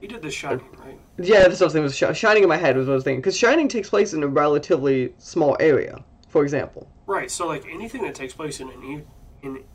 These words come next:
Speaker 2: And One
Speaker 1: interior
Speaker 2: Flew, you coulda
Speaker 1: experience.
Speaker 2: just done in the city of London. Like, that's
Speaker 1: Yeah.
Speaker 2: not super hard to keep in a town from a logistical point of view.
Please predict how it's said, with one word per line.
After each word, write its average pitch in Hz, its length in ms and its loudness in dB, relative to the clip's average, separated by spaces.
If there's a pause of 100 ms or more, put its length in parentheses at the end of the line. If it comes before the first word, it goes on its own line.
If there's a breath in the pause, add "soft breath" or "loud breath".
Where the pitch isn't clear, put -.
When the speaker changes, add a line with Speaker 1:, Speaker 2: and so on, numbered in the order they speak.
(100)
Speaker 2:
And 220 180 6
One 254 120 6
Speaker 1:
interior - 200 0
Speaker 2:
Flew, 262 200 6
you 196 180 0
coulda 233 220 6
Speaker 1:
experience. 185 220 4
Speaker 2:
just 151 120 -2
done 180 280 6
in 170 200 4
the 160 80 4
city 151 300 2
of 139 120 0
London. 135 340 0
Like, 139 140 0
that's 165 220 2
Speaker 1:
Yeah. 196 80 2
Speaker 2:
not 175 100 0
super 160 180 2
hard 143 180 2
to 131 100 -8
keep - 240 0
in 151 100 0
a 127 60 2
town 143 500 0
from 135 180 -2
a 131 40 4
logistical 131 840 0 (220)
point 135 160 0
of 120 80 -6
view. 131 280 -2